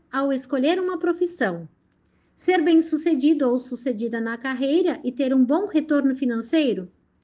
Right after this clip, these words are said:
Ter uma carreira em alta no mercado? Fazer uma atividade que você realmente goste, mesmo que não seja tão bem remunerado ou remunerada?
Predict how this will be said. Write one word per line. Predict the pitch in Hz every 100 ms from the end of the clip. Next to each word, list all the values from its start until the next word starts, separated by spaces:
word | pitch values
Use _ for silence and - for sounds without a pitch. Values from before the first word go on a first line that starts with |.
| _ _ _
Ter | 381 440
uma | 381 370
carreira | 339 311 285 277
em | 254 247
alta | 233 339 349 220 175 _ -
no |
mercado? | 214 196 196 320 262 170 165 - _ _ _ _ _ _ _
Fazer | 277 269 302 339
uma | 330
atividade | 302 285 254 220 254 320 294
que | 277
você | 233 233 254
realmente | 233 262 233 233
goste, | 196 254 349 339 - - _
mesmo | 220 254 254 254
que | 254
não | 233 226
seja | 254 269 262 233
tão | - 294 294
bem | 254 247 254
remunerado | 254 233 226 208 240 294 214
ou | 220
remunerada? | 220 226 214 202 247 311 202 180